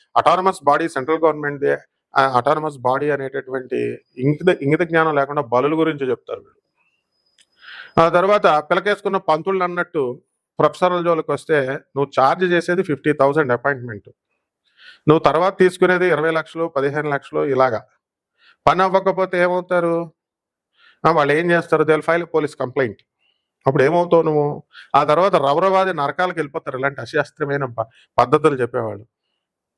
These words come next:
ఈ బిజినెస్ ఏదో మీరు చేసుకోవాలి, అంతేగాని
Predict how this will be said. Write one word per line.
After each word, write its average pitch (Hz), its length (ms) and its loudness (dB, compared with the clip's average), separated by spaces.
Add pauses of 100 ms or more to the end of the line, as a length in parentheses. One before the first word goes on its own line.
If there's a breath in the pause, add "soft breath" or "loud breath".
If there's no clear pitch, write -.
(420 loud breath)
ఈ 123 40 6
బిజినెస్ 127 500 2
ఏదో 208 320 2
మీరు 151 340 -4
చేసుకోవాలి, 139 440 0
అంతేగాని 156 440 -2